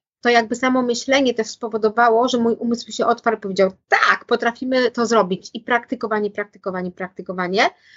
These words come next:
I jeszcze jedna rzecz, o której ty mówiłaś, że to nie musi być tak na serio. Wiele moich klientów coachingowych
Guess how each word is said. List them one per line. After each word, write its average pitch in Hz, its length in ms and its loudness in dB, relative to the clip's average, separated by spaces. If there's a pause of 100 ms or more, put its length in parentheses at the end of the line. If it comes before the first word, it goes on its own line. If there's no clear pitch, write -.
(400)
I 254 80 0
jeszcze 262 300 2
jedna 226 260 2
rzecz, 226 160 -2
o 220 60 -2
której 214 240 0
ty 220 100 -4
mówiłaś, 226 560 2
że 214 180 -6
to 233 100 -4
nie 247 160 0
musi 254 240 -2
być 226 200 -6
tak 214 140 0
na 208 100 -4
serio. 208 560 2 (440)
Wiele 262 160 6
moich 254 260 0
klientów 226 420 0
coachingowych 214 840 0